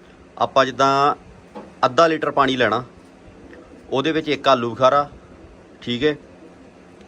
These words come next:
ਅੱਧਾ ਲੀਟਰ ਪਾਣੀ ਦੇ ਵਿੱਚ ਇੱਕ ਆਲੂ ਬੁਖਾਰਾ, ਦੋ ਪੱਤੇ ਤੁਲਸੀ ਦੇ, ਦੋ ਪੱਤੇ ਪੁਦੀਨੇ ਦੇ, ਪੂਤਨੇ ਦੇ, ਪੁਦੀਨਾ ਕਹੀਏ ਨਾ, ਪੂਤਨੇ ਦੇ, ਤਿੰਨ ਤੋਂ ਚਾਰ ਪੱਤੇ ਫੁ-, ਫੁੱਲਾਂ ਦੇ, ਜਿਹੜੇ ਆਪਣੇ ਗੁਲਾਬ ਦੇ ਫੁੱਲ ਹੁੰਦੇ ਨਾ,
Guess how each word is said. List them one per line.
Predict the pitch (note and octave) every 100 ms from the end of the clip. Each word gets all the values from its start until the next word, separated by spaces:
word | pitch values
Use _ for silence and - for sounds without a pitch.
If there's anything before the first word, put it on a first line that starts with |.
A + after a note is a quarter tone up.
| -
ਅੱਧਾ | B2+ D#3+
ਲੀਟਰ | D3+ C3+
ਪਾਣੀ | A#2 A2 F#2+
ਦੇ |
ਵਿੱਚ | F2 E2+ F#2 - - - - -
ਇੱਕ | B2 D3+
ਆਲੂ | C3+ A#2+
ਬੁਖਾਰਾ, | A#2 C3 C#3 C#3+ - - - - - - - -
ਦੋ | - B2 C3 C3+
ਪੱਤੇ | C#3 D3+
ਤੁਲਸੀ | D3 C3 G2+ C3
ਦੇ, | C3 D3 C#3+
ਦੋ | A#2+ A#2+ B2+
ਪੱਤੇ | C#3 C3+ C#3+ D3 D3+ D3+ - - - - - - - - -
ਪੁਦੀਨੇ | A#2+ A#2+ A2 G#2+
ਦੇ, | F#2 F#2+ -
ਪੂਤਨੇ | C3 B2 A2 G2
ਦੇ, | F2 - - - - -
ਪੁਦੀਨਾ | G#2 G#2+ G#2+
ਕਹੀਏ | A2+
ਨਾ, | C3+
ਪੂਤਨੇ | C#3 A#2+ G#2+ G2+
ਦੇ, | F2+ E2 - - - - - - - -
ਤਿੰਨ | C#3 C#3
ਤੋਂ | D3 D3+
ਚਾਰ | C#3+ C3+
ਪੱਤੇ | - E3 - D3+ - - -
ਫੁ-, | - C#3 B2
ਫੁੱਲਾਂ | - C3 B2 B2
ਦੇ, | B2 A#2+ A#2 A2
ਜਿਹੜੇ | B2
ਆਪਣੇ | B2+ B2
ਗੁਲਾਬ | A2+ A2 G#2+
ਦੇ | G#2+
ਫੁੱਲ | G#2+ G#2
ਹੁੰਦੇ | G#2 A#2
ਨਾ, | D#3+